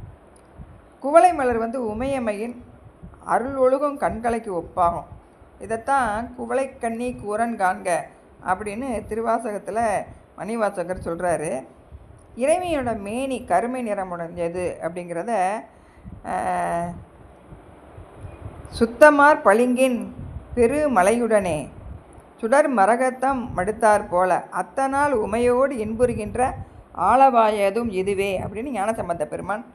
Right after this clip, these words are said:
சொல்றாரு. அப்பர் பெருமான் சொல்றாரு திருவேகம்ப பதிகத்துல, "குன்றியில் அடுத்த மேனி குவளையங்கண்டார்" அப்படின்னா இறைவன் குவளை மலர்களை போன்ற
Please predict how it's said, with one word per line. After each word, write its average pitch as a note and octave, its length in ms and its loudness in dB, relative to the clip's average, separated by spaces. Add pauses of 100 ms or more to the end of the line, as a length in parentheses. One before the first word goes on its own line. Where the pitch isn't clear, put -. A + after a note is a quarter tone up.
(460)
சொல்றாரு. E3+ 400 0 (760)
அப்பர் D#4 360 4
பெருமான் B3 420 0
சொல்றாரு G3+ 800 0 (840)
திருவேகம்ப A#3+ 720 0
பதிகத்துல, F3 500 -2 (640)
"குன்றியில் C#4+ 720 -4
அடுத்த B3 580 -2
மேனி A3+ 640 -4
குவளையங்கண்டார்" G#3 1000 0 (640)
அப்படின்னா G3+ 520 -4
இறைவன் C4 420 -2
குவளை B3 340 -2
மலர்களை G#3 440 0
போன்ற A#3 600 -4